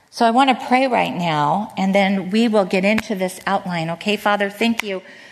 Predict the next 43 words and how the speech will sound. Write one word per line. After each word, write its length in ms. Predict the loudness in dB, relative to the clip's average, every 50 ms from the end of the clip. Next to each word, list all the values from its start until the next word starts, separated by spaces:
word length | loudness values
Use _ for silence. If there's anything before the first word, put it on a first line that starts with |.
| -20 -20 -20
so 340 | -16 -6 0 2 2 2 2
much 360 | 2 2 0 0 -2 -6 -10
for 140 | -8 -6 -2
these 240 | -2 -2 -2 -2
beautiful 460 | 0 2 2 4 2 2 0 -2 -2 -2
women 280 | 0 0 0 0 -2
here. 200 | -2 0 0 0
I 120 | 0 0 -2
see 240 | -4 -2 -2 0
them 240 | 0 0 0 -2 -4
so 260 | -4 -2 0 2 2
attentive 680 | 2 0 -2 -4 -6 -6 -6 -4 -4 -4 -4 -4 -6 -12 -18 -20 -20 -20 -20 -20 -20 -20 -20 -20 -20 -14 _ -4
and 160 | -2 -2 0
so 320 | 0 2 4 4 4 2
desirous, 720 | 2 -2 -4 -4 -4 -2 -2 0 0 0 -2 -2 -4 -6 -6
Lord, 300 | -2 0 0 -2 -2 -4
to 40 |
hear 220 | -8 -6 -6 -6 -6
from 260 | -6 -10 -14 -14 -14
you. 280 | -14 -14 -14 -16 -18 -20 _ _ -20 _ _ _ _ _ _ -20 -8 -4
I, 80 | -4 -4
please 720 | -4 -6 -12 -14 -12 -6 0 2 4 6 6 4 2 2
move 240 | 0 -2 -2 -2 -2
me 200 | -4 -4 -4 -2
out 220 | -2 -2 -2 -4 -6
of 140 | -8 -10
the 60 | -10 -10
way, 280 | -10 -10 -8 -10 -10 -8 -6
God, 260 | -6 -4 -4 -6 -8 -12 -14 -16 -16 -16 -16 -10 -6
as 220 | -4 -4 -2 0 0
you 120 | 0 2
begin 420 | 2 0 0 -2 -2 -2 -2 -4 -6
to 140 | -6 -8 -10
speak 520 | -10 -12 -10 -6 -2 -2 -2 -2 -4 -6
your 180 | -6 -6 -6 -6
word 280 | -6 -6 -6 -6 -6
into 320 | -8 -10 -12 -12 -14 -12 -12
our 100 | -12 -12
hearts. 400 | -12 -8 -6 -6 -6 -6 -8 -4
Thank 340 | 0 2 2 2 2 2 0
you 100 | -2 -2
for 220 | -2 -4 -6 -6
Peter, 580 | -6 -8 -4 -2 0 2 2 2 0 -2 -8